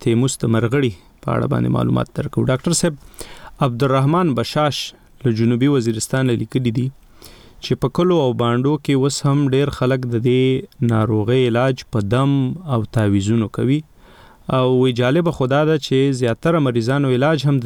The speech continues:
دې لارې وشي. نو آیا که په دم سړی ښه شي او بیا وروسته معاینات ونه کړي، نو د دې ناروغۍ د بیا حملې څه ویره شته او که نه؟ بشاش صاحب، یو خو به زه تاسو ته دا ووایم چې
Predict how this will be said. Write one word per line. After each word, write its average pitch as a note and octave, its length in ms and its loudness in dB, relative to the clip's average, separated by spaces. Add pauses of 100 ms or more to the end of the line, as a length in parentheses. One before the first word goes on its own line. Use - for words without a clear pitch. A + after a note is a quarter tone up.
دې B2 100 2 (100)
لارې A2+ 260 0
وشي. - 260 -4 (1120)
نو C#3 120 2
آیا F#3 320 2
که - 140 -8
په D3 120 -2
دم F3 200 2
سړی D#3 380 0
ښه F3+ 140 0 (100)
شي D3+ 140 0
او C#3 120 2
بیا C3 160 2
وروسته C#3+ 480 0
معاینات C3 560 0
ونه D3+ 300 2
کړي، C3+ 200 2
نو B2+ 80 0
د A#2+ 200 -2
دې D3 180 4
ناروغۍ C3 400 0
د B2+ 140 -2
بیا C#3 180 2
حملې B2+ 280 0 (120)
څه - 80 -4
ویره C3 380 2
شته - 240 -6
او C3+ 140 -2
که C3+ 200 -6
نه؟ A#2 60 -2 (1500)
بشاش E3+ 320 0
صاحب، F3 240 0
یو E3+ 120 2
خو E3 100 -2
به D#3 100 -2
زه C#3+ 60 -6
تاسو E3 240 -2
ته D3+ 80 -4
دا E3 160 2
ووایم F3 220 2
چې C#3 120 -4